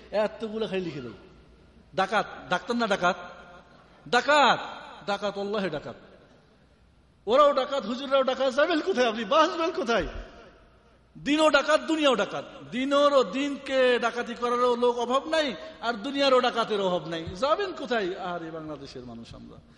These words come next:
বিপদ আমাদের জন্য। দুই নম্বরে, যদি কোনো সন্দেহ থাকে, আজকে এক ভাই বলছিলেন, "হকিকত,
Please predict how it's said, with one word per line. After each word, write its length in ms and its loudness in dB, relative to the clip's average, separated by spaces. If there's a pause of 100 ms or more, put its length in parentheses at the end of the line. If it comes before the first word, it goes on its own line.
(160)
বিপদ 380 2
আমাদের 260 -2
জন্য। 240 -10 (440)
দুই 100 -2
নম্বরে, 440 0 (400)
যদি 180 -4
কোনো 180 -6
সন্দেহ 420 -2
থাকে, 420 -6 (500)
আজকে 220 -4
এক 100 -2
ভাই 140 -2
বলছিলেন, 400 -4
"হকিকত, 460 -8